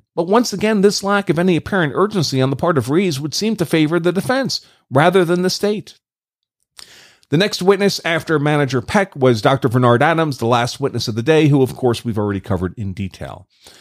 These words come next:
And that's pretty much it on the Reeves trial for the moment, folks, uh, at least in terms of yesterday's proceedings. Once again, of course, I'll be doing live stream analysis and commentary over at Rakaida Law's YouTube channel.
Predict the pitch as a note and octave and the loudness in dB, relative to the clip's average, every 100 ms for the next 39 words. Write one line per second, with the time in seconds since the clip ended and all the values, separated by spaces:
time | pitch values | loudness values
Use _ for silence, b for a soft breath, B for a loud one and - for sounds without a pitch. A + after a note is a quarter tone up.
0 | b b b b D3 F3 G3 - F#3 D#3+ | b b b b 2 2 2 2 4 4
1 | - D#3 - - C#3 C#3 C3+ B2 B2 C3+ | 4 2 0 0 2 4 2 2 2 4
2 | B2+ - A#2+ A#2 A#2 - G#2+ G#2 G#2+ G2 | 2 0 0 0 -2 -2 -2 0 0 0
3 | D#2 - F#2+ D#2+ - A#2+ G#2 B2 B2+ A2 | -6 -6 -6 -6 -10 -8 -6 0 0 0
4 | A2+ - A2+ G2+ F#2 G#2 A2+ G#2+ G#2+ G#2 | -4 0 0 -2 -2 0 -2 -2 -4 -4
5 | - - D#3+ D#3+ D3+ - B B C#3 F3+ | -6 0 2 2 0 -6 B B 2 2
6 | D3 E3 D#3 - D#3 D3+ C3 B2+ B2+ B2 | 0 0 0 2 0 2 0 2 2 2
7 | B2 C3 C#3 - D3 C3+ B2+ C3 B2+ - | 2 2 0 -2 -2 0 0 0 0 -4
8 | G#2 A2 D3 D#3 E3+ F3+ F#3+ F3+ C3+ C3 | -6 -4 0 0 0 2 2 2 2 2
9 | C#3 A#2+ A#2+ G#2+ - A#2+ G#2+ G#2+ A2+ A2 | 2 0 -2 -4 0 0 2 2 0 0
10 | D#3 D3+ D#3+ - D#3 D3 D3 | -6 -6 -6 -2 -2 -2 -6